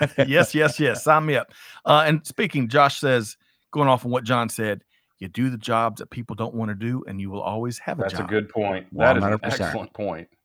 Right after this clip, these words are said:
Speaker 3: Yeah.
Speaker 1: So reflecting again, one final note,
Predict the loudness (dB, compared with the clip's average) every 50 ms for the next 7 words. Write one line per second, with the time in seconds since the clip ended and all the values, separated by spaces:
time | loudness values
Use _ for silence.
0 | _ -12 -10 -8 -8 -8 -10 -14 _ _ _ _ _ _ _ _ -18 -10 -8 -4
1 | -4 -4 -4 -2 -2 -4 -2 -2 -2 -2 -2 0 0 0 0 0 0 0 0 0
2 | 0 0 0 0 0 0 0 0 0 -2 -6 -10